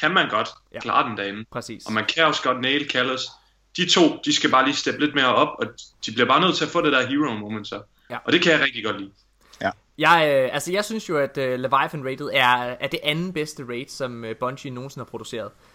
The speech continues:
Speaker 2: Jeg synes, det er, jeg synes om, hvad kan man sige, de, de omstændigheder, der er for historien, altså det, det, det, den,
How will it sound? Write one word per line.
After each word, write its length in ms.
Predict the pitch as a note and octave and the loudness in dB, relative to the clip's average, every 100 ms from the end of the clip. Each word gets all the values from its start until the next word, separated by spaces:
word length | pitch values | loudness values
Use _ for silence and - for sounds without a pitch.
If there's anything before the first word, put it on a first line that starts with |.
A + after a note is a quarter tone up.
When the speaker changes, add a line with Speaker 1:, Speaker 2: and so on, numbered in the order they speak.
| _ | _
Speaker 2:
Jeg 140 | C3+ | -6
synes, 180 | C3 D#3 | -4 -6
det 200 | D#3 C3+ | -4 -4
er, 200 | B2+ B2+ G#2+ | -4 -8 -8
jeg 160 | C3 | -6
synes 180 | E3+ E3 | -6 -8
om, 260 | D3 C#3 C3+ _ | -8 -8 -12 _
hvad 120 | D3 | -10
kan 80 | D3 | -10
man 60 | C#3 | -10
sige, 160 | D3+ - | -12 -10
de, 240 | F3 - E3+ | -12 -12 -12
de 100 | F3+ | -10
omstændigheder, 760 | D3 - A#3+ G#3+ B2+ D3 C3 | -10 -4 -4 -4 -8 -6 -6
der 200 | A#2+ A#2 | -6 -4
er 40 | C#3+ | -4
for 120 | D3+ | -6
historien, 680 | C3 C#3 - G2+ C3+ A2+ C3 | -10 -12 -6 -4 -4 -8 -14
altså 180 | B2+ - | -16 -14
det, 200 | C#3+ C#3 | -12 -12
det, 160 | D#3+ E3 | -12 -12
det, 200 | - - | -12 -8
den, 180 | F3 | -8